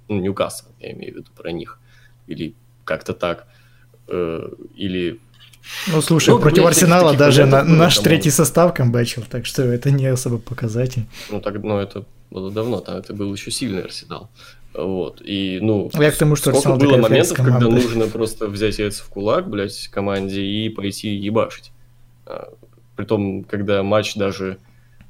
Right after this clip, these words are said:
Speaker 1: ну, вот далеко не настолько важный, как этот матч важен для Сити.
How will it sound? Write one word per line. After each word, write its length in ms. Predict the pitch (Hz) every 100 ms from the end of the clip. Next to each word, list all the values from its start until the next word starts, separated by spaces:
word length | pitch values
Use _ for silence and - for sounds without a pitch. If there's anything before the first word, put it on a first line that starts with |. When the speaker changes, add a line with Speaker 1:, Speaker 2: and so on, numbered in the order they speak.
| -
Speaker 1:
ну, 160 | 110 92
вот 280 | 95 - -
далеко 320 | 110 113 117
не 100 | 104
настолько 500 | 104 107 120 98 -
важный, 360 | 95 104 98 95
как 340 | 95 - -
этот 340 | - 101 - 101
матч 220 | 95 -
важен 240 | 95 92
для 120 | 92 98
Сити. 400 | - 92 -